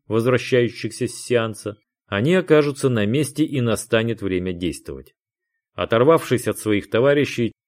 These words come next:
Чарльз, возможно, чересчур энергично прошел между мужчиной и женщиной,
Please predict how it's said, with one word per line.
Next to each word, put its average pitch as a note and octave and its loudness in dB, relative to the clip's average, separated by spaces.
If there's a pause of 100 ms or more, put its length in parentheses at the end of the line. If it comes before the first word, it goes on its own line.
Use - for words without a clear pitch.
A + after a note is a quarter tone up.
Чарльз, E3 6
возможно, C#3 4
чересчур C#3 2
энергично C3+ 2
прошел G#2+ 0
между G#2 -2
мужчиной A2+ -2
и F#2 2
женщиной, C3 2